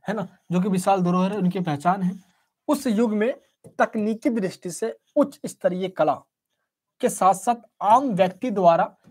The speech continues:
जो भी प्रथाएं, जो, म, देवी देवताओं की दोस्त पूजा की जाती थी, उसको मूर्ति रूप में वहां पे हमें मिला है, उपलब्ध है। तो मौर्य वंशी राजाओं के उपरांत जब सांग ने दोस्त सुंग वंश आया,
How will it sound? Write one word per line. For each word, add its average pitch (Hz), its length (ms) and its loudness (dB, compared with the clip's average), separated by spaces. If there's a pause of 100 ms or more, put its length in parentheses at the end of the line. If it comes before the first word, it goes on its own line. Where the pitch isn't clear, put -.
(140)
जो 262 220 2
भी 262 220 0
प्रथाएं, 196 960 -2 (280)
जो, 226 560 4
म, 190 400 2
देवी 190 320 2
देवताओं 190 440 -2
की 185 100 -10
दोस्त 180 420 -6
पूजा 185 220 -4
की 185 140 -10
जाती 175 300 0
थी, 208 240 -10 (240)
उसको 247 320 0
मूर्ति 196 560 -4
रूप 208 300 -4
में 262 260 -6
वहां 180 220 -4
पे 247 240 -2
हमें 208 260 -2
मिला 175 280 0
है, 135 240 -8 (260)
उपलब्ध 185 400 0
है। 139 160 -8 (260)
तो 269 80 4
मौर्य 214 440 2
वंशी 226 440 -2
राजाओं 180 440 2
के 247 180 -8
उपरांत 170 560 -4 (300)
जब 226 140 0
सांग 202 760 -2
ने 175 200 -10
दोस्त 175 300 -8
सुंग 175 600 -8
वंश 170 240 -6
आया, 156 280 2